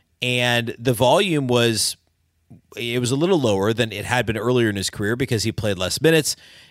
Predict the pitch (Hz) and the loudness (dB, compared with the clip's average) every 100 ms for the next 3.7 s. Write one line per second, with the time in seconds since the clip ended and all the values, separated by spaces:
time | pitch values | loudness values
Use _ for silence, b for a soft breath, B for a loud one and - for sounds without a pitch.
0 | _ 127 123 113 120 117 127 127 120 117 | _ -2 0 2 2 2 2 0 0 0
1 | 113 98 107 104 104 - 92 - 127 101 | -2 -2 -2 0 -2 -4 -8 -2 0 0
2 | - 120 - 110 101 101 92 98 90 - | -2 -4 -2 -4 -2 -4 -4 -6 -4 -4
3 | 190 110 101 90 101 92 | -2 -2 -4 -4 -4 -4